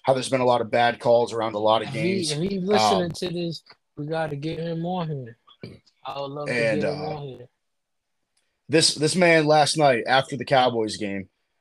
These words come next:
Speaker 1: um, and still to this moment now, all he keeps saying is that the refs gave Dallas that game.
Speaker 2: Mm-hmm.
Speaker 1: And I would just like to point out to anybody who feels that way, first off, Micah Parsons was held seven times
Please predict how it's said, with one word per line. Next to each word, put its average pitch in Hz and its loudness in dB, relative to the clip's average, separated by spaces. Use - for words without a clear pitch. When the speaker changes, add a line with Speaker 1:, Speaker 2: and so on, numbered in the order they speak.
Speaker 1:
um, 107 -2
and 135 -4
still 165 4
to 151 -2
this 147 2
moment 139 4
now, 120 2
all 180 6
he 175 -2
keeps 156 -4
saying 117 2
is 120 -2
that 131 2
the - 0
refs 139 2
gave 139 2
Dallas 127 2
that 113 -2
game. 98 -8
Speaker 2:
Mm-hmm. 156 -8
Speaker 1:
And 143 4
I 156 6
would 170 2
just 175 0
like 180 6
to 165 -2
point 170 4
out 151 4
to 156 2
anybody 143 2
who 170 2
feels 180 2
that 113 -2
way, 98 -6
first 277 4
off, 113 2
Micah 226 4
Parsons 180 4
was 135 -2
held 151 4
seven 202 4
times 127 0